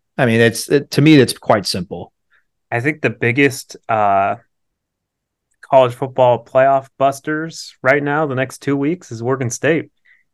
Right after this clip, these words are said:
Speaker 2: 'cause they play Washington and Oregon back-to-back weeks. Um, so if, if Oregon State actually upsets both of them,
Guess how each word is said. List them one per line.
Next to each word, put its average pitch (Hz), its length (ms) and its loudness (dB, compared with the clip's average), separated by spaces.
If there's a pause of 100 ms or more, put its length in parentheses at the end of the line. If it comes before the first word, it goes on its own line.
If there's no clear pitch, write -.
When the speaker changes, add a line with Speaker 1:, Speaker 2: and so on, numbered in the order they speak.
(200)
Speaker 2:
'cause 117 140 -6
they 131 120 0
play 160 200 4
Washington 147 640 2
and 127 100 -2
Oregon 139 420 -4
back-to-back 113 640 -2
weeks. 147 480 -10 (200)
Um, 110 500 -2 (440)
so 131 220 2
if, - 200 -10
if 123 180 -6
Oregon 170 380 0
State 147 320 2
actually 120 460 -2
upsets 120 400 -6
both 113 380 -6
of 143 100 -4
them, 160 340 -2